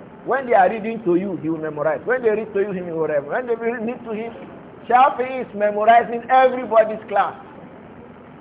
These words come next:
He said, "Rahimahullah, فَأَحْفَظُهَا أَنَا." When the Imam Muallim makes talqeen, "أَنَا أَحْفَظُهَا." He will be memorizing.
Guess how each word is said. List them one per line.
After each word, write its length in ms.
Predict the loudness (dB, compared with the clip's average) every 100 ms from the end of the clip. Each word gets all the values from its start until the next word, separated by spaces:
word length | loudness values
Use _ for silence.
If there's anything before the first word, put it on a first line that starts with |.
| -10
He 80 | -6 2
said, 180 | 2 4
"Rahimahullah, 1120 | 4 4 2 0 0 2 4 6 2 -2 -2
فَأَحْفَظُهَا 1120 | 2 0 -2 2 4 4 -2 2 4 4 2
أَنَا." 280 | 0 0 -6 -12 -20 -20 -20 -20 -4
When 240 | 0 0 0
the 80 |
Imam 480 | -8 -2 0 0 -4
Muallim 480 | -4 0 0 -2 -6
makes 160 | -6 -4 0
talqeen, 560 | 0 0 -6 -6 -2
"أَنَا 500 | 2 2 2 -2 0
أَحْفَظُهَا." 720 | 2 2 0 -6 -8 -10 -10
He 80 | -6
will 80 | -6
be 100 | -6
memorizing. 680 | -4 -2 2 4 4 0